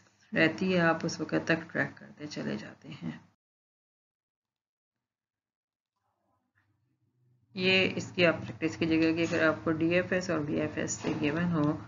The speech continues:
तो इसका क्या mechanism आएगा, ठीक है। या मैं आपसे पूछूंगी class के दौरान कि अगर इसको आपने track करना हो तो कैसे करेंगे, ठीक है। टू इसमें कितनी दफ़ा repeat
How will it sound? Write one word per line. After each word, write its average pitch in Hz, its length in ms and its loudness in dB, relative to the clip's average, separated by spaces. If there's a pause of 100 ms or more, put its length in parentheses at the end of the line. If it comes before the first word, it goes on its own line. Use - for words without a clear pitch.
(540)
तो 160 80 2
इसका - 280 0
क्या 151 220 2
mechanism 147 640 -4
आएगा, 71 300 -6 (120)
ठीक - 220 -8
है। - 100 -4 (500)
या 165 180 0
मैं 160 160 -2
आपसे - 720 -4
पूछूंगी 160 520 0
class 151 400 0
के 151 140 0
दौरान 151 360 -2
कि 151 120 -2 (200)
अगर 151 420 -2 (140)
इसको - 220 -4
आपने 151 280 -2 (100)
track 147 260 4
करना 151 220 0
हो - 140 -2
तो - 140 0
कैसे - 260 0
करेंगे, - 560 -6
ठीक - 200 -12
है। 170 200 -2
टू 170 200 4
इसमें 165 300 2
कितनी 160 280 2
दफ़ा 156 280 2
repeat 135 400 0